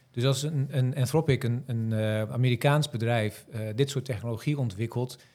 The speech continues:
hoe, hoe, hoe staat dan de Europese context daar tegenover? En in die A I factories, ehm, eh, worden, worden steeds thematische keuzes gemaakt. Wij, in Nederland hebben wij er dus eentje die gaat vooral over het werken met gevoelige data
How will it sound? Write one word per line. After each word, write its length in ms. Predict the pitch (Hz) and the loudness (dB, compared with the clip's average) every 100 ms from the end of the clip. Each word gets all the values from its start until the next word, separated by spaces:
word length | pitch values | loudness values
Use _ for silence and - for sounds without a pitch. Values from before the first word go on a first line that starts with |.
| _ _ | _ _
hoe, 220 | 135 151 | 0 0
hoe, 400 | 135 139 143 160 151 | 0 0 -2 -6 -4
hoe 160 | 139 151 | -2 0
staat 280 | 147 139 139 | 2 2 2
dan 300 | 131 131 143 | 2 0 -4
de 120 | 123 147 | -4 0
Europese 500 | 139 135 143 143 139 | 2 2 4 2 0
context 460 | 139 139 123 - | -2 0 -2 -4
daar 140 | 120 - | -4 -2
tegenover? 680 | 120 110 123 135 120 104 - - _ _ - | -2 -2 0 0 0 -6 -10 -16 _ _ -4
En 100 | 123 | 0
in 120 | 135 | 2
die 300 | 135 143 139 | 2 2 2
A 80 | 170 | 2
I 60 | |
factories, 640 | 151 156 151 147 139 - - | 2 0 0 -2 -2 -4 -2
ehm, 500 | 120 117 117 117 120 - | 0 2 0 0 -4 -8
eh, 100 | 123 117 113 117 104 | -8 -6 -6 -6 0
worden, 420 | 135 135 135 165 | 4 4 2 -6
worden 300 | 135 131 123 | -2 0 2
steeds 360 | 117 143 139 - | 2 2 2 0
thematische 560 | 131 127 139 147 131 135 | 0 2 2 0 -4 0
keuzes 320 | 135 156 143 | 2 2 -2
gemaakt. 360 | - 139 143 | -2 -2 -2
Wij, 200 | 127 127 | -2 -2
in 200 | 123 123 | 0 0
Nederland 320 | 117 131 135 117 | 2 2 0 -2
hebben 200 | 113 110 | -4 -2
wij 120 | 110 | -2
er 60 | 110 | -2
dus 140 | 107 | -4
eentje 220 | 113 107 | -4 -6
die 100 | 110 | -6
gaat 180 | 95 107 | -8 -10
vooral 320 | - 120 120 | -6 -2 -2
over 240 | 120 104 104 | -2 -4 -6
het 140 | 101 | -6
werken 300 | 117 110 107 | -4 -2 -4
met 120 | 104 | -6
gevoelige 420 | - - 117 101 101 | -8 -8 -6 -6 -4
data 460 | 113 123 147 160 | -2 -2 -2 -4